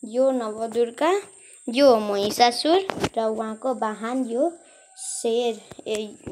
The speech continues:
यो भन्छ सिंह। नवदुर्गाका अवतारहरू, यो शालिपुत्री, यो ब्रह्मचारिणी, यो चन्द्रघण्टा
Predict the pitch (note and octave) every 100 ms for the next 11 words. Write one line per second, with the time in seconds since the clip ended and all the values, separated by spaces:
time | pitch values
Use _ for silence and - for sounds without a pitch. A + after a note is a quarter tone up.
0 | A#3 C#4 E4 - - - - - - -
1 | A3+ - C4+ C4 A#3 A3 G#3 A#3 A#3 -
2 | - - - _ - - - - - -
3 | - - - - - _ _ - _ _
4 | - - - - - - - - - -
5 | C4 D4 D#4+ C4+ C#4 C4 B3 B3 - D4
6 | - - A#3 A3+ - A#3 A3 A3 A3 B3+
7 | A3+ - - _ _ _ _ _ B3 B3
8 | B3 - A3 A3 B3 B3+ C4 C4+ - C4
9 | D4+ G4+ - - _ - A#3+ A#3+ A3+ _
10 | _ - - A#3 A3+ C4 C#4 C#4+ C4+ C4+
11 | C4+ C4+ - C4 B3 B3 B3+ C#4+ F4+ G#4+
12 | - - - - _ - B3+ B3+ B3+ B3
13 | B3 B3+ B3+ B3 A#3 A#3 A3+ C#4 E4+